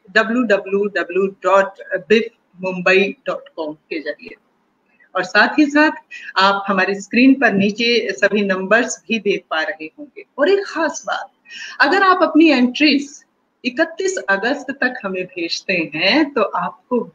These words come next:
मिलेगा फिफ्टी परसेंट का discount। ये एक सुनहरा मौका है दोस्तों, इसे छोड़िएगा नहीं, क्योंकि, अ, जो है अगर आप अभी भेज देंगे अगस्त तक,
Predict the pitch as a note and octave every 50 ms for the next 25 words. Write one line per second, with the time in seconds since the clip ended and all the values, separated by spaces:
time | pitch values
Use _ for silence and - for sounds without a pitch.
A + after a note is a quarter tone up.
0 | - _ F3+ F#3+ A3 B3+ C4+ B3+ - - A#3+ - - G3+ - - - - _ _
1 | - C#4+ D4 C#4+ - - - D#4 D4+ C#4+ - _ - A#3 A#3+ - - C#4+ D4 D4+
2 | D4 - - C#4+ D4 - C#4+ C#4+ - - E4+ E4+ E4 C4+ G3 C4 - - - -
3 | _ - - _ _ D#4+ D#4 D4+ B3 B3 B3 B3 B3+ - - - C4 C4 A#3+ B3
4 | B3 B3+ A#3+ A3 G#3 G3+ G3+ G3+ G3 F#3 F3+ F3+ F3 F3 E3+ E3+ E3+ E3+ - _
5 | - - - F3+ G#3+ G#3+ D4+ D4 - - B3+ B3 C4 C#4 C#4 C4+ C4 A#3 G#3+ G3+
6 | F3+ D#3+ E3 - - _ _ _ - - - - - - - - _ _ - D4
7 | D4 C#4+ E4 F4+ F#4 F#4 F#4 E4 A#4+ - G#3 G#3 G#3+ A3+ A3+ G#3 B3+ C4+ C4 A#3+
8 | C#4 D4 D4+ C#4+ - G#3 G3 A3 A3+ A#3 A3 A3+ - - - - _ G#3 G3 G3+
9 | C4 D4 B3 G3+ - G3 G3+ A3+ G#3+ D4+ E4+ D#4 B3+ F3+ E3 D#3+ F3+ G3 G3 F#3+
10 | - _ - -